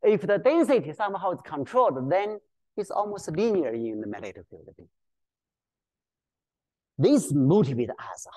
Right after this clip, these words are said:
How do we do a different good unknown? Okay, so therefore, instead of original, you see the original good unknown, the B M is, is defined by here. They, they all depend on unknowns,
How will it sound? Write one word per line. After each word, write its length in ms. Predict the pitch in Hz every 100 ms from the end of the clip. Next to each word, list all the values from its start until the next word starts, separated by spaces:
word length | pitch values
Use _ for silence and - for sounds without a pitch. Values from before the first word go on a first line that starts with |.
| -
How 100 | 123
do 120 | 110
we 280 | 107 104 98 90
do 140 | 120 104
a 60 | -
different 480 | - 262 135 107 98 - _ _
good 120 | 160 135
unknown? 280 | - 98 - _ _ _ _ _ _ _ _ _ _ _ _ -
Okay, 280 | 120 156 165 - _ _ -
so 200 | - 247
therefore, 400 | 277 277 233 226
instead 300 | 240 277 254
of 100 | 214
original, 760 | 220 233 294 233 240 208 185 - -
you 100 | 202
see 160 | 226
the 120 | 214 175
original 320 | 226 277 240
good 140 | 233 214
unknown, 380 | 208 208 185 135 - _ _ _
the 80 | 190
B 220 | 165 262
M 240 | 240 208 160
is, 220 | 160 139 -
is 140 | 170 -
defined 380 | 170 165 151
by 140 | 135 123
here. 240 | 202 160 - - _ _ _ _ _ _ _ _ _ _ _ _ _ -
They, 180 | 190 175
they 140 | 196
all 300 | 220 - 285
depend 340 | 269 226 240
on 280 | 226 208 196
unknowns, 500 | 190 214 175 139 -